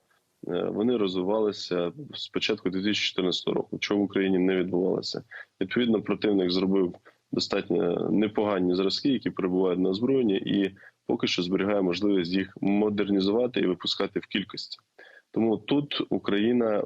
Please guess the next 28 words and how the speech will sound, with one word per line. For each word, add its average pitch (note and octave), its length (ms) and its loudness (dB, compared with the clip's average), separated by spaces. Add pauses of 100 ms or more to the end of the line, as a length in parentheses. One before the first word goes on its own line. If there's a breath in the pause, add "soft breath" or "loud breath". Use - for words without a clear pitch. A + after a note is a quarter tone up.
найближчим G2 640 2
часом A2+ 320 0
противника G2 540 0
не G2+ 300 4
здожене, G#2 440 2
незважаючи F#2+ 640 0
на F#2 60 2
те, A2+ 180 -2
що - 360 -2 (380 soft breath)
ми G#2 140 2
контрактуємо F#2+ 840 2 (340)
зразки G2 440 0
вдалі F2+ 440 2
як F#2 180 0
наших F2+ 540 -2
партнерів, A#2+ 520 0
так G#2+ 300 -2
і F#2 280 0 (380 loud breath)
ті, G#2+ 100 -2
які G2 320 2
є F#2 200 2
вдалі F2 680 0 (100)
і F2+ 80 0
випускають F#2 640 0
приватні F#2 360 0
українські F2+ 520 0
компанії, G2+ 600 0
їхнє F#2 460 0